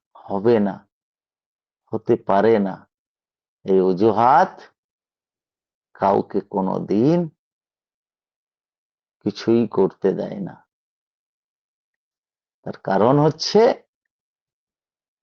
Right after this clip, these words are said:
প্রভুর নাম নিয়ে যদি লা-, লাফিয়ে পড়া যায় এই ভবসাগরে,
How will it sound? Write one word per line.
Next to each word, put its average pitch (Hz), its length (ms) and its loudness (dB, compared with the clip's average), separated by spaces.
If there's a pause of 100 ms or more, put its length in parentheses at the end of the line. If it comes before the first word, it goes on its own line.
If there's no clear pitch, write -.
(420)
প্রভুর 156 480 6
নাম 190 280 4
নিয়ে 254 260 6
যদি 247 260 6
লা-, 226 340 2
লাফিয়ে 160 600 4
পড়া 160 260 4
যায় 98 300 2 (1800)
এই 101 280 0
ভবসাগরে, 92 840 -2